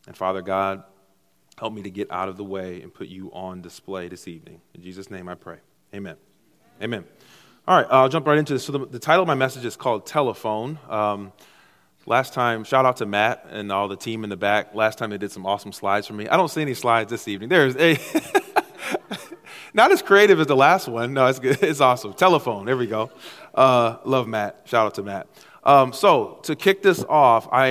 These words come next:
I, I've never done this before, so I, I know some of you came this evening and all you were hoping for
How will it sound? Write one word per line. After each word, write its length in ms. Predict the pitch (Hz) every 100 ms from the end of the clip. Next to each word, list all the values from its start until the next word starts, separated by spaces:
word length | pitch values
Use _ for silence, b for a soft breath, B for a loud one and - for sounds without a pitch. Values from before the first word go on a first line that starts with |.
| 131
I, 180 | 117 131
I've 120 | 139 143
never 240 | 226 180
done 240 | 127 131 160
this 120 | 156
before, 400 | 160 - 165 175
so 340 | 165 143 127 117
I, 260 | 117 -
I 40 | 127
know 400 | 127 139 156 151
some 240 | - 139
of 80 | 127
you 340 | 131 135 135
came 300 | 131 139 135
this 180 | 131 -
evening 460 | 131 123 127 123 95
and 100 | 107 -
all 260 | 127 147
you 140 | 143 139
were 80 |
hoping 300 | 127 131 110
for 400 | - 104 101 98